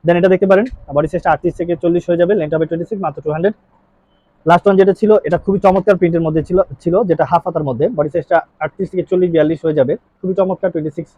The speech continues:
লেন্থ হবে। তো আপনাদেরকে বলবো যেটাই পছন্দ হবে সাথে সাথে স্ক্রিনশট নিয়ে আপনি অর্ডারটা কনফার্ম করে ফেলুন। আর যারা আমাদের শপে আসতে চাচ্ছেন তারা আমাদের শপে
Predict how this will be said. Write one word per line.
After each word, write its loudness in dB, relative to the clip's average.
লেন্থ 0
হবে। 2
তো 2
আপনাদেরকে 0
বলবো 2
যেটাই 0
পছন্দ -6
হবে -4
সাথে -8
সাথে -4
স্ক্রিনশট -8
নিয়ে -2
আপনি -8
অর্ডারটা -4
কনফার্ম -4
করে 0
ফেলুন। 0
আর 2
যারা 6
আমাদের -8
শপে -4
আসতে -10
চাচ্ছেন -4
তারা 6
আমাদের -2
শপে 0